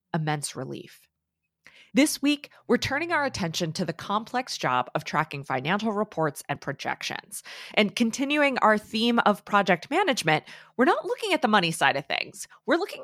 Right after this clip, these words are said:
at the project management side of things. I wanted to know how people who work with lots of data and reports manage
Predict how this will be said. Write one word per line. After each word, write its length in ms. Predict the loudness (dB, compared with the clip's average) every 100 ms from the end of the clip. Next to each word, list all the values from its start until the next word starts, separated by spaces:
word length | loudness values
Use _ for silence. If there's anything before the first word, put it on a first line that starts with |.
| -6
at 120 | -4
the 60 | 0
project 500 | 2 4 4 2 0
management 460 | 0 -2 -8 -10 -12
side 360 | -4 2 2 2
of 80 | -4
things. 500 | -4 -4 -6 -10 -12 -16 -20 -6
I 160 | 0 4
wanted 320 | 2 2 2
to 40 |
know 180 | 4 4
how 160 | 4 0
people 380 | 0 -4 -2 -2
who 120 | 0
work 260 | 2 2
with 120 | -2 -8
lots 460 | -4 0 0 0
of 120 | -2 2
data 360 | 2 4 2
and 100 | 2
reports 560 | -2 -4 -4 -6 -6 -12 -8
manage 560 | -2 2 4 2 0